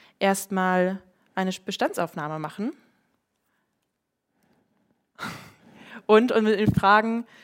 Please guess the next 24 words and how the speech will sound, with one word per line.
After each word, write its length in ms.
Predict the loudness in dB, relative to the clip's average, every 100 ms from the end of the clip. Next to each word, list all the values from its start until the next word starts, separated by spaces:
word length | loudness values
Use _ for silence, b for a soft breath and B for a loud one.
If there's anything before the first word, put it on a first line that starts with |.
| B
was 280 | 2 2 2
sind 140 | 0 0
denn 120 | 0
eigentlich, 720 | 0 0 -2 0 -2 -2 -16 -10
ähm, 460 | -4 -2 -2 -6 -8 -8
Charakteristika 960 | -4 -4 2 2 2 -4 -2 -2 -2 -8
von 220 | -4 -2 -2
Single-Sein 720 | -2 0 2 2 0 -4 -8 B B
in 120 | 0
unserer 260 | 0 -4 -6
Gesellschaft? 800 | -4 -2 -2 -2 -6 -6 -16 -20 b b b
Wie 120 | -2
gehen 220 | 0 0 0
wir 80 |
auch 80 | -4
in 80 | -4
Kirche 260 | -2 -2 -2
damit 260 | -8 -8
um? 280 | -12 -12 -12 b b
Was 160 | -2 0
macht 180 | -2 -4
es 80 |
so 80 | -6
herausfordernd? 1040 | -4 0 2 0 -2 0 2 2 0 -6